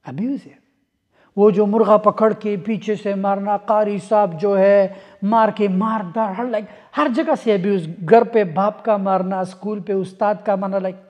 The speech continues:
क्या था वो, वो बचपन? I don't know। तो फिर जब इंसान टेंथ में, you know, देखिए, आप हमेशा अपने बच्चों को जो है अपने साथ रखें।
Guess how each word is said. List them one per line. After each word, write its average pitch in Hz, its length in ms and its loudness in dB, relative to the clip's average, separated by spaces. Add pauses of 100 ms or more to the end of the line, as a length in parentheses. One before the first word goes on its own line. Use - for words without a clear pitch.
(520)
क्या 254 200 -4
था 262 240 -10
वो, 165 260 -10 (240)
वो 180 140 -4
बचपन? 160 400 -10
I 190 180 -14
don't 311 220 -6
know। 339 200 -8 (1400)
तो 214 80 2
फिर 381 280 -2 (540)
जब 214 160 2
इंसान 220 460 -2
टेंथ 220 380 -6
में, 196 600 -2
you 214 140 -4
know, 208 180 -6 (840)
देखिए, 233 400 -6 (840)
आप 185 380 -2 (540)
हमेशा 165 580 -6 (340)
अपने 165 260 -8
बच्चों 185 400 -6
को 156 220 -10
जो 135 140 -12
है 139 220 -12
अपने - 580 -20
साथ - 500 -12
रखें। - 360 -20